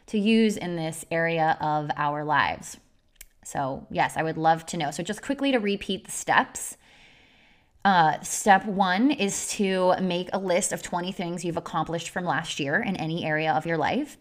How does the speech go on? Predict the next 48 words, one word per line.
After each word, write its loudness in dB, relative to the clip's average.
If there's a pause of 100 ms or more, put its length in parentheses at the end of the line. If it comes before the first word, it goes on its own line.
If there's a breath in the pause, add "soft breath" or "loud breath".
And -2
if -4
you -4
need 0
to, -2
you 0
can, -6
you -4
know, -4
expand -6
to -10
two -10
or -2
three -6
years, -6
but -6
I -2
encourage -6
you -2
to -4
try 2
to -8
find -4
twenty -8
things -10
from -6
the -4
last -4
year. -4 (1160 loud breath)
Step 2
two 4
is 2
to -6
take -4
a -2
couple -2
of 2
minutes 0
for -6
each -6
on -4
your -6
list 0
and 0
check 0
in -6
with -4
yourself 0